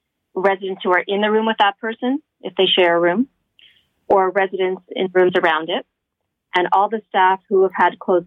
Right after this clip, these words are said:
contact with that resident or that staff will have to be tested.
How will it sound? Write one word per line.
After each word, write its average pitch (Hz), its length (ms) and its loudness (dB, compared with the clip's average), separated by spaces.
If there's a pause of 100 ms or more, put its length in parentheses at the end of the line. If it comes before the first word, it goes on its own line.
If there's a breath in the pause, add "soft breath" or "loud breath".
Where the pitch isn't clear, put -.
contact 196 560 0 (180)
with 190 200 2
that 165 180 2
resident 175 460 -2 (580)
or 220 140 2
that 160 240 -2
staff 143 240 -6 (640)
will 175 180 2
have 160 220 -2
to - 80 -6
be 160 180 2
tested. - 400 -2